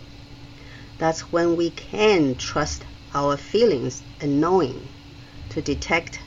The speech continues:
and connect with Qi, the universal energy.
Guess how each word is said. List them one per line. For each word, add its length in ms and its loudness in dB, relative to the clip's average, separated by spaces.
and 200 0
connect 440 -2
with 140 -4
Qi, 340 -6
the 80 -4
universal 720 -2
energy. 460 -10